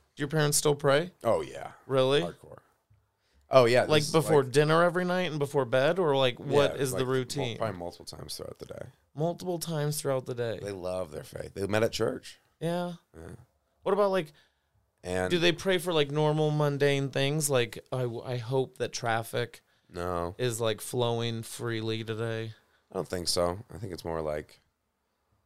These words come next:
Speaker 2: uh, just general prayers for the people that matter in her life. Like, I know she's probably praying for her gra-, her mom a lot, my mom, last year, and then until my grandma died, you know. And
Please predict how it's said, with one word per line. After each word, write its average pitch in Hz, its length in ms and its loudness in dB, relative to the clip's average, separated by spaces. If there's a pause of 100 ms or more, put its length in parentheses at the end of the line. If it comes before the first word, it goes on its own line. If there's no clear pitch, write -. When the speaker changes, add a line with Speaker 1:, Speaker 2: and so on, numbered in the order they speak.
(140)
Speaker 2:
uh, 78 380 -2
just 80 200 -8
general 80 280 -6
prayers 78 400 -6
for - 120 -14
the 76 80 -12
people 71 280 -16
that - 160 -14
matter 76 280 -10
in 76 60 -14
her 78 120 -10
life. 78 320 -6
Like, 78 120 -10
I 78 60 -8
know 76 120 -8
she's - 160 -12
probably 73 220 -12 (200)
praying 78 180 -10
for 78 140 -8
her 78 120 -8
gra-, 80 280 -6
her 87 160 -2
mom 85 260 -4
a 85 80 -4
lot, 87 340 -4
my 80 100 -10
mom, 82 280 -8 (580)
last 78 260 -2
year, 80 120 -4
and 80 100 -6
then 76 220 -8
until 76 220 -10
my 76 100 -6
grandma 76 260 -8
died, 76 360 -10
you 78 80 -10
know. 76 240 -10
And 73 160 -18